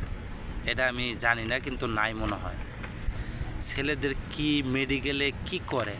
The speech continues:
মানে ছেলেদেরকে মেডিকেলে মানে কি করে? আসলে সে-, মানে ছেলে আর মেয়ে নাই, মেডিকেলে গেলে দেখা যাইতেছে কোনো ভয় নাই গার্মেন্টসে। ওই আপনার রক্ত নিব, প্রস্রাব পরীক্ষা নিব, আর জিগাইব যে,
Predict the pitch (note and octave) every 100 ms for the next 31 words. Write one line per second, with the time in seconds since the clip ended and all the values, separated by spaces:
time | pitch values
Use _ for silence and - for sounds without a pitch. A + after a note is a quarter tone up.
0 | - A2+ A#2 - C#3+ D#3+ D3 C3+ D#3 C#3+
1 | C3+ C#3 C#3 C3+ C#3+ D3+ C3+ B2 A#2 A2
2 | - C#3+ - A2 G2+ - - - - -
3 | D#3+ F3 - - B2+ C3+ C#3 - E3 F3+
4 | F3+ E3 E3 D3 A#2+ A2+ - - - B2+
5 | D3 E3 F3 F3+ F3+ E3 E3+ E3 E3 D#3+
6 | E3 - E3 D#3+ D3+ B2+ B2+ C#3 B2+ A2
7 | A#2 A2+ A2+ - G#2 - - - - -
8 | - C#3 D3 - D3+ D3 C#3+ B2 C3+ C#3
9 | D#3+ C#3+ C3 A#2+ C#3 F#3+ - - - -
10 | - - - - - C3+ - B2 - C3
11 | A#2+ C#3+ C#3 C#3 E3 - - - - -
12 | - - C3+ B2 D3+ D#3 D3+ C3+ A#2 A2+
13 | A#2